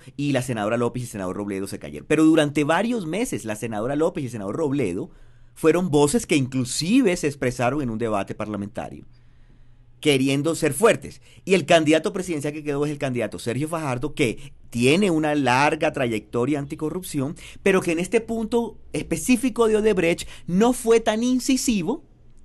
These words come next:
Obviamente no tenía una curul en el Congreso, pero no fue tan incisivo, ni fue tan agresivo,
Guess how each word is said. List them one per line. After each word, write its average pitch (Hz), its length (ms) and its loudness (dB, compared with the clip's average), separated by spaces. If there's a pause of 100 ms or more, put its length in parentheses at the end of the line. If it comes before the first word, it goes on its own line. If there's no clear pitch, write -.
(160)
Obviamente 101 560 -4
no 98 140 -6
tenía 104 340 -4
una 104 160 -4
curul 92 300 -8
en 87 100 -8
el 80 100 -12
Congreso, 87 460 -14 (260)
pero 139 160 2
no 165 160 2
fue 214 240 0
tan 196 220 0
incisivo, 190 720 -2 (220)
ni 143 180 0
fue 160 300 0
tan 170 260 -4
agresivo, 160 720 -4